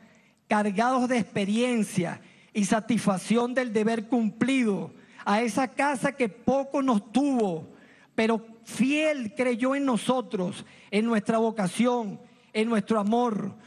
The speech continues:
nuestras esposas, hijas e hijos que tuvieron que compensar con calidad de tiempo ese poco espacio que le podíamos dedicar.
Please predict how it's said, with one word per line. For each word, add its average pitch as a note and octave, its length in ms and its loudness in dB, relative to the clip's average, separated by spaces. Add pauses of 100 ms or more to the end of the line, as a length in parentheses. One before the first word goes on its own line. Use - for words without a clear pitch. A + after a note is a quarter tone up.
(240)
nuestras G#3+ 500 0
esposas, G3 880 -2 (360)
hijas G3 720 0 (260)
e G3+ 160 2
hijos G#3+ 580 0 (380)
que A#3 100 0
tuvieron C4 360 0
que D4 140 -2
compensar C4 800 -2
con C#4 200 0
calidad C4 400 0
de C#4 100 0
tiempo B3+ 800 -2 (320)
ese A#3 260 0
poco C4 300 -2
espacio B3+ 640 0
que B3 180 0
le A#3 100 0
podíamos A#3 600 2
dedicar. G3+ 760 0